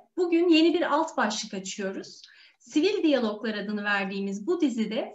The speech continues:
sivil inisiyatif alarak harekete geçen ve toplumsal değer yaratan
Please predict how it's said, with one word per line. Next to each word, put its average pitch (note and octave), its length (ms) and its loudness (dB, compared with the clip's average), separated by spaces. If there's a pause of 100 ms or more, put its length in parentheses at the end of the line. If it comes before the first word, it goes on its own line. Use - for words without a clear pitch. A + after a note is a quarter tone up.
sivil E4+ 260 2
inisiyatif D4+ 600 2
alarak B3+ 380 -2
harekete C4 440 -2
geçen A3 560 -6
ve B3+ 120 -2
toplumsal D4 680 0
değer C#4 240 4
yaratan F#3+ 560 -2